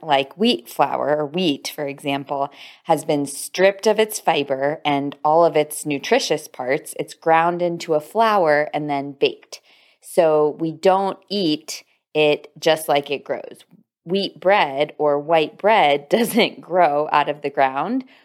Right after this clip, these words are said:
Wheat grows out of the ground. It's stripped of all the good stuff, ground into a flour and baked.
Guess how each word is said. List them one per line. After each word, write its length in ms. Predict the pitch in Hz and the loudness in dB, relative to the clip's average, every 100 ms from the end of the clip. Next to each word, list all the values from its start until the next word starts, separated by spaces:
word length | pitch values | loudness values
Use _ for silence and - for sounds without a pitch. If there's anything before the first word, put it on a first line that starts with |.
| _ | _
Wheat 360 | - 170 269 - | -12 -2 -2 -2
grows 260 | - 147 139 | 0 0 2
out 200 | 143 135 | -2 -2
of 80 | |
the 80 | 135 | -6
ground. 380 | 135 135 139 135 | -4 -4 -4 -6
It's 180 | - - | -10 -14
stripped 420 | - - 180 180 | -18 0 0 2
of 140 | 170 151 | -2 -2
all 160 | 147 | -2
the 80 | 147 | -2
good 260 | 190 294 220 | 0 -2 -2
stuff, 420 | - 156 151 - | 2 2 2 -2
ground 300 | 151 147 151 | 0 0 0
into 260 | 143 139 | -6 -6
a 60 | 143 | -8
flour 460 | 143 147 135 135 131 | -2 0 0 -2 -6
and 180 | 143 135 | -14 -8
baked. 360 | 135 - - | -8 -8 -18